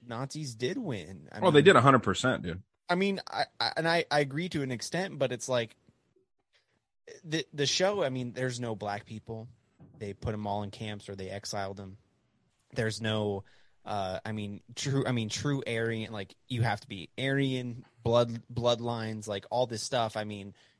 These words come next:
Speaker 1: it is insane. And it's like, this is what would have happened, 'cause it takes place in, like, the sixties, like,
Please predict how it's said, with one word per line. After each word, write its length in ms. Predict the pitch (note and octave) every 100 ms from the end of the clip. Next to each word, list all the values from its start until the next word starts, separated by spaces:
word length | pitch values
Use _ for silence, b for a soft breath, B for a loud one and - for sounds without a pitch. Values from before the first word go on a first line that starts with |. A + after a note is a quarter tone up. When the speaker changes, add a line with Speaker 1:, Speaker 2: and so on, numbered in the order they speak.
| _
Speaker 1:
it 120 | D3+ E3
is 160 | C#3+
insane. 560 | D3 C3+ D#3 E3+ F2+ D#2
And 120 | G2+ A2
it's 140 | -
like, 240 | G#2+ G2
this 160 | A2+ B2+
is 120 | C#3+
what 240 | C#3 C#3+ C#3
would 120 | D3+
have 100 | D3
happened, 260 | F3 C3+
'cause 120 | E3+ D#3
it 80 |
takes 200 | G3 F3+
place 240 | - E3 -
in, 60 |
like, 140 | C3 A2
the 80 | G#2
sixties, 560 | - A2+ - D2 -
like, 220 | F#2 -